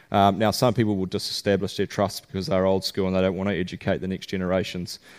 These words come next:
Um, I suspect those families will find that their wealth they've worked so hard to create will be gone two or three generations later. Um, but a simple legislative change like that can have quite massive effects on, you know, the, the,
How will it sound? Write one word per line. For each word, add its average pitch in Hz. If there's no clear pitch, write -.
Um, 95
I 98
suspect -
those 98
families 101
will 98
find 101
that 101
their 104
wealth 101
they've 104
worked 101
so 98
hard 95
to 98
create 95
will 92
be 98
gone 92
two -
or 95
three 92
generations 90
later. 90
Um, 98
but 107
a 110
simple 113
legislative 107
change 101
like 90
that 98
can 92
have 92
quite -
massive 92
effects -
on, 95
you 101
know, 87
the, 92
the, 85